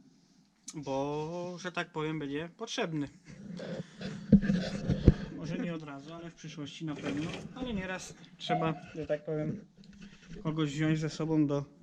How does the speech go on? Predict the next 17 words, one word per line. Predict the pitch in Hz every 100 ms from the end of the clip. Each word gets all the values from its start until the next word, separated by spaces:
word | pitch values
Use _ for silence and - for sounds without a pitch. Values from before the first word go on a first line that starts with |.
| -
kabiny. | - 185 156 123 - - - - - - _ _ _ _ _ - - - - - - - - - - - -
<clears throat> | - 294 - 160 - - - _
I | - 247
za | 208 160
chwilę | - 156 151 180 - _ _ - - - - - - - - - -
wam | 160 233 262 220
pokażę, | 170 - 156 147 165
no | 202
dobrze, | 208 160 147 160 165 - -
co | - 202
się | -
działo. | 151 156 147 - 156
Często | - 185 185 185 175 170 190
pada | 180 170
pytanie, | 165 165 - 160 160 151 - 554 - - - 480 - - -
co | 190 180
zrobiłem | 185 175 180 175 170